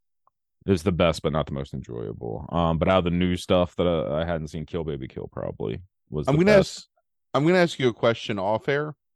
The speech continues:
Speaker 1: Mm-hmm.
Speaker 2: Um, and then if I'm right, we'll talk about it in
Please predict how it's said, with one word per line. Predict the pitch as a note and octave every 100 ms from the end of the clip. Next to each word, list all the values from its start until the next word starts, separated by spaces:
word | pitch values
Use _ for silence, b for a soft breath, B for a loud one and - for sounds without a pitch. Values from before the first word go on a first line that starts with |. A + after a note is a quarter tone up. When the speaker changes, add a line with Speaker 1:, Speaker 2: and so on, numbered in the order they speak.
| _
Speaker 1:
Mm-hmm. | G2+ G2 F2 A2+ _ _ _ _ _
Speaker 2:
Um, | - A2 A2+ G#2 F#2+ F2+ F2+
and | A#2 B2
then | A#2+ A2+
if | G#2+
I'm | A#2+ A2
right, | G#2+ A2+
we'll | G2+ G#2
talk | G#2 A2 -
about | G#2 G2+
it | G2+
in | G2+ G2+ G2 F#2+ F#2+